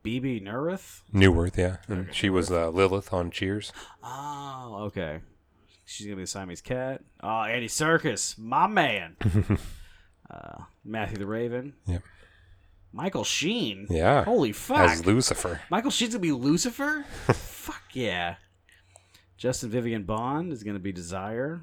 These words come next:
Speaker 1: Uh,
Speaker 2: Mm-hmm.
Speaker 1: let's see. Arthur DeVille is Willie Shakespeare. William Hope's gonna be Doctor Destiny.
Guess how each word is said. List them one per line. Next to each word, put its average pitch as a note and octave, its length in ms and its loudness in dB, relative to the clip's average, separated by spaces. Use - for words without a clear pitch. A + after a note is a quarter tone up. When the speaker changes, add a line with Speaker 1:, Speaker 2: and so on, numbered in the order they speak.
Speaker 1:
Uh, - 60 -10
Speaker 2:
Mm-hmm. F2+ 280 -2
Speaker 1:
let's G2+ 140 -6
see. E2+ 140 -10
Arthur A2+ 260 -2
DeVille G#2+ 560 -6
is E2 260 -10
Willie A2 260 -6
Shakespeare. C#3 640 -4
William G#2+ 280 -2
Hope's A#2+ 300 -2
gonna F#2+ 140 -10
be F2+ 40 -8
Doctor F#2 280 -6
Destiny. G2+ 580 -8